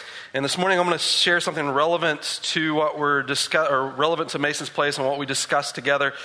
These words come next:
It's gonna be in Second John. So if you wanna turn there in your Bible, we're gonna look at s-, two important truths that I think just resonate with what sets, uh, helps set Christianity apart in the realm of teaching and understanding and belief that transforms our lives.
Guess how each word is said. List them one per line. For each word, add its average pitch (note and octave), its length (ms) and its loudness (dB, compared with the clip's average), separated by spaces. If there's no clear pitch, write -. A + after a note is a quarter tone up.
It's C#3+ 120 -4
gonna E3+ 140 2
be D#3+ 100 2
in C3+ 80 -2
Second D#3+ 480 -2
John. C#3+ 340 0
So C#3+ 100 -4
if B2+ 80 -6
you E3+ 100 -2
wanna F#3+ 140 0
turn D#3 220 0
there D3 100 2
in C#3+ 60 2
your B2+ 100 0
Bible, C#3+ 560 2
we're D3+ 80 0
gonna E3+ 140 4
look E3+ 100 2
at - 120 -2
s-, - 180 -10
two A3 180 -2
important F3+ 380 -2
truths G3 340 0
that E3+ 80 4
I E3 80 4
think F3+ 220 -2
just D3 160 -2
resonate E3+ 420 2
with D3+ 180 -6
what D#3 240 0
sets, - 400 -4
uh, C3 360 4
helps F3 240 -2
set - 180 -2
Christianity D#3+ 720 2
apart F#3 400 0
in D3 200 0
the C#3 120 2
realm D#3 320 2
of C#3 240 -2
teaching F#3 380 0
and D#3+ 80 4
understanding E3 480 2
and C3+ 100 -2
belief C#3+ 380 0
that C3 80 -4
transforms D3+ 560 -2
our B2+ 120 2
lives. C#3 520 4